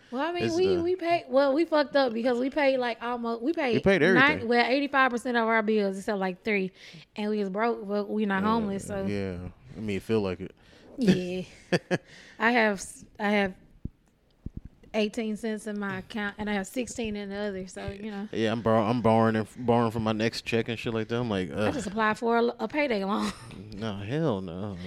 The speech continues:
Speaker 1: It's a one payday loan. It's a hundred and fifty dollars. I can pay that shit.
Speaker 2: I'm
Speaker 1: If
Speaker 2: like,
Speaker 1: I ever get my fucking check.
Speaker 2: yeah, they playing.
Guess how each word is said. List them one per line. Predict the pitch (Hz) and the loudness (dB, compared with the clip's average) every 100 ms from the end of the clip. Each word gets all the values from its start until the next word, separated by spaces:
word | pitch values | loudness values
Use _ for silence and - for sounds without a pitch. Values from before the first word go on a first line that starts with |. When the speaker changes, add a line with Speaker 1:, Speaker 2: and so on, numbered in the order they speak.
| 90 | -10
Speaker 1:
It's | 311 294 | -8 -2
a | 233 | 0
one | 214 233 233 | 0 -2 -2
payday | 233 202 185 185 | -4 -4 -4 -4
loan. | 180 190 | -4 -4
It's | 226 | -2
a | |
hundred | 208 202 185 | -2 -4 -6
and | |
fifty | 175 196 202 | -8 -12 -12
dollars. | 196 202 - | -12 -12 -12
I | 208 | -14
can | 185 | -14
pay | 185 | -14
that | 185 | -16
shit. | - 190 - - | -18 -18 -16 -6
Speaker 2:
I'm | 254 | 6
Speaker 1:
If | 302 | 10
Speaker 2:
like, | - 294 | 12 12
Speaker 1:
I | |
ever | 330 339 | 12 8
get | 320 294 | 8 8
my | 277 | 6
fucking | - 359 262 277 | 8 6 6 0
check. | 208 381 339 202 | 6 8 8 4
Speaker 2:
yeah, | 110 135 110 | -2 0 0
they | 95 131 | 2 2
playing. | - 113 107 92 | 0 -2 -2 -4